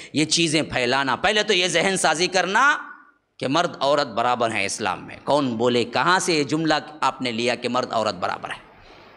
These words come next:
कौन सी हदीस में है, कहाँ कुरान की कौन सी आयत में है मर्द औरत बराबर है?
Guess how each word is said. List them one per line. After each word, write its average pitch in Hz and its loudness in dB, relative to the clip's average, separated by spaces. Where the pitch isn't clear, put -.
कौन 190 4
सी 175 0
हदीस 139 0
में 117 -2
है, 101 -2
कहाँ 185 2
कुरान 190 2
की 156 -4
कौन 185 2
सी 160 -4
आयत 131 0
में 120 -2
है 113 -4
मर्द 117 -2
औरत 101 -2
बराबर - -10
है? - -16